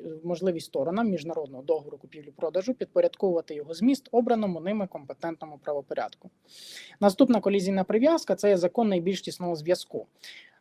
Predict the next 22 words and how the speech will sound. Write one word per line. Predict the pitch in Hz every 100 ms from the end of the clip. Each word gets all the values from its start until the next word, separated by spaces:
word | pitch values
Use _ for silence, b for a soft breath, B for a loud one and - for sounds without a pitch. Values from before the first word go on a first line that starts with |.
| -
А | 156 156
в | 156 196 240 226
профільному | - 220 214 202 190
закону | 175 180 202 190
України | - 185 185 185 175
про | 175
міжнародне | 175 156 170 170 165
приватне | - 160 151 - 139
право, | - 107 151
а | 185
саме | - 175 160
стаття | - 175 202
тридцять | - 156 - 160
друга, | 247 262 196
чітко | - 220 - 185
закріплює, | 175 - 151 - 117
що | - -
зміст | 165 196 226
правочину | - 185 143 - 180 208
може | 190 175
регулюватись | 170 151 170 170 165 156
правом, | - 131 113 160